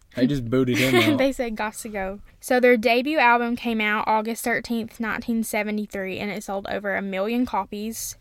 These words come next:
Speaker 2: which is pretty incredible. Obviously, Freebird was on this album, and Freebird only made it to number nineteen.
Speaker 1: That's, mm.
Speaker 2: I know.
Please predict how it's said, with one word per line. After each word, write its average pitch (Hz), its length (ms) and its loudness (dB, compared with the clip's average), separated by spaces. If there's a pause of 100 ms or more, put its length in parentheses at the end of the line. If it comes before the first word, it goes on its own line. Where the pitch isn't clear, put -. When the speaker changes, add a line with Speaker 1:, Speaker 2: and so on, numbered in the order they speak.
Speaker 2:
which - 120 -12
is 220 160 -6 (260)
pretty 339 220 0
incredible. 202 580 0 (220)
Obviously, 226 520 0
Freebird 220 480 -2
was 214 140 -6
on 208 140 -4
this 220 180 -4
album, 202 440 -2 (200)
and 240 400 2 (100)
Freebird 302 540 2
only 254 260 2
made 220 240 0
it 214 160 -4
to 233 120 -6
number 208 320 -2
nineteen. 226 680 -10 (260)
Speaker 1:
That's, 120 600 -6 (160)
mm. 107 320 -6 (240)
Speaker 2:
I 220 100 -2
know. 220 320 -4